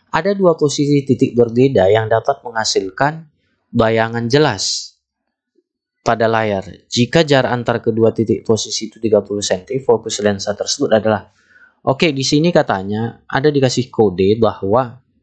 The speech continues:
kalau saya letakkan di sini cerninnya, ah, bukan cernin ya, lensanya, maka nanti bayangannya juga dihasilkan di sini. Oke.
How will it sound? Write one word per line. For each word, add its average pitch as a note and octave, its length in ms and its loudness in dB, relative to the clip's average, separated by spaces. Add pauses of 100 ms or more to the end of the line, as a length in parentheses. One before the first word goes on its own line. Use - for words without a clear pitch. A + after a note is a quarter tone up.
(680)
kalau C#3 240 0
saya G3 320 2
letakkan C#3+ 640 -2
di B2+ 80 4
sini A2+ 420 2 (460)
cerninnya, A2+ 880 -4
ah, - 240 0
bukan B2+ 240 0
cernin C3 320 -2
ya, G#2+ 100 -8 (540)
lensanya, A#2 760 -2 (840)
maka C3 440 0
nanti C3 680 -4 (1080)
bayangannya C3 720 2
juga A#2+ 480 0
dihasilkan A2+ 600 0
di A2+ 80 -2
sini. A2+ 280 -2 (920)
Oke. G2+ 480 -2